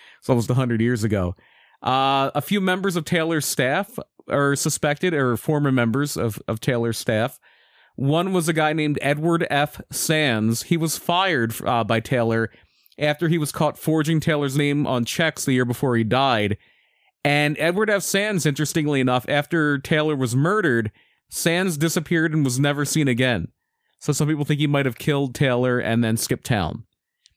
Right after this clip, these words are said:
Another suspect was Mary Miles Minter, a child actress who was believed to have had a relationship with Taylor, a sexual relationship to be clear,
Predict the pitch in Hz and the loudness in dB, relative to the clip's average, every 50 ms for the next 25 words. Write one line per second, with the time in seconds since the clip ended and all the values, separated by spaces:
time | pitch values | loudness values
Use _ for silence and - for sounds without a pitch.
0 | _ _ _ _ - 139 139 151 160 175 220 208 - - 190 175 - - - 175 | _ _ _ _ -4 -2 0 0 0 0 -2 -2 0 0 0 0 0 0 -2 -2
1 | 170 - 165 151 131 117 127 135 135 143 147 160 175 190 208 208 196 180 165 151 | -2 0 -2 -2 0 0 2 2 2 2 2 2 0 0 -2 -2 0 0 2 2
2 | 156 160 160 160 156 143 123 123 135 156 202 226 226 - - 120 95 - - - | 2 0 0 -2 -2 -2 0 0 0 0 0 -2 -2 -2 -2 -2 -2 -2 -6 -10
3 | _ _ _ _ _ _ _ - - 127 131 127 - - 165 170 185 202 185 170 | _ _ _ _ _ _ _ -4 -2 0 0 -2 -2 -2 0 0 0 0 0 0
4 | 151 147 139 - - 139 131 143 151 - - 165 151 143 135 123 117 143 156 160 | 0 0 -2 -2 -2 -2 -2 -2 -2 -2 -2 0 0 0 -2 -2 0 0 0 0
5 | 151 - 170 143 - 156 151 143 143 135 127 123 127 151 170 175 - 190 - - | 0 0 -2 0 0 0 0 0 0 0 0 0 0 0 -2 0 -2 -2 0 -2
6 | 151 - 123 113 - - 131 117 110 110 110 107 110 107 - _ _ _ _ _ | -2 -2 -2 -4 -2 -2 0 0 2 2 2 0 0 -2 -4 _ _ _ _ _
7 | _ _ _ _ - - 110 113 - 180 180 - - 151 127 120 113 113 110 104 | _ _ _ _ -2 0 0 0 0 0 -2 -2 -2 0 0 0 2 0 0 -2
8 | - - 120 101 101 101 95 95 - - 123 107 90 90 92 | -2 -2 -2 -2 -2 -2 -2 -2 -2 -2 -2 0 0 -2 -2